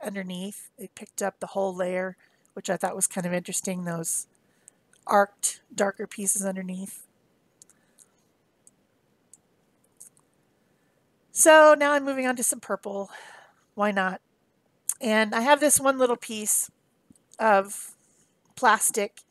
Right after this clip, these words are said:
that I didn't cut at all. It's like kind of a, an arced shape. It was from the top of a packaging to, to hold it onto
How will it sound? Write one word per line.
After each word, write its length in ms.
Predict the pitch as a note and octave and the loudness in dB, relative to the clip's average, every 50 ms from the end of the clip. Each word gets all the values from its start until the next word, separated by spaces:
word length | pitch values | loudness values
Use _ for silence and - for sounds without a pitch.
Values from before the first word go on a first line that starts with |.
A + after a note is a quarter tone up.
| _ _ _ _ _ _ _ _ _ _ _ _ _ _ _ - | _ _ _ _ _ _ _ _ _ _ _ _ _ _ _ -2
that 240 | - G3+ G3+ G3+ - - | 0 2 2 2 0 -2
I 100 | - A#3 | -4 -4
didn't 280 | A3+ C4+ C4+ A#3 G#3+ - | -2 -2 -4 -6 -6 -8
cut 240 | - - B3 A3+ | -4 -2 0 0
at 100 | G3 F3+ | 0 2
all. 340 | F3+ F#3+ F#3 E3+ E3+ F3+ - _ _ - | 4 4 4 4 2 -4 -10 _ _ -12
It's 240 | - G3+ - - - | -12 -6 -4 -2 0
like 160 | G#3+ G#3 - | 0 0 -2
kind 200 | - A3+ A#3 A3 | -4 -8 -4 -4
of 120 | G#3+ G3 | -4 -2
a, 240 | F#3+ F#3+ F3+ F3 - _ _ _ _ _ _ _ _ _ _ - | 0 0 -2 -2 -4 _ _ _ _ _ _ _ _ _ _ -14
an 140 | - G3 G3 - | -14 -12 -8 0
arced 300 | A3 G#3+ A3+ A3+ - - | 2 2 2 2 0 -2
shape. 400 | - - - A#3+ G#3+ G#3 G#3 - | -2 0 0 0 0 -2 -2 -4
It 80 | G3 F3+ | -6 -6
was 240 | F3+ F3+ - - | -4 -2 -2 -4
from 160 | - - A3 G3 | -4 -4 -8 -8
the 120 | F#3+ F#3 | -8 -6
top 380 | - - - A3+ G#3+ G3+ - - | -6 -6 -2 0 0 0 0 0
of 160 | F#3+ F#3 F3+ | -4 -2 -2
a 80 | F3 | -6
packaging 640 | - - - G#3 G3+ - - G3+ - F#3+ F#3+ F#3 F3 | -8 -4 -4 -4 -4 -4 -8 -12 -12 -10 -10 -10 -12
to, 300 | - F#3 F#3+ F3 F3+ F#3 _ _ _ _ _ _ _ _ _ _ _ - | -10 -8 -8 -8 -8 -10 _ _ _ _ _ _ _ _ _ _ _ -8
to 340 | - - G#3+ G3+ F#3+ F3 F#3+ - | -8 -6 -6 -6 -10 -10 -12 -14
hold 320 | - - A3 A3+ A#3 A3+ | -10 -2 0 2 2 2
it 120 | G#3+ G#3 G3+ | 2 0 0
onto 600 | G3 G3+ G3+ G3+ - - G#3+ F#3 F3 F3 F3 | 0 0 -2 -4 -6 -6 -6 -6 -6 -6 -8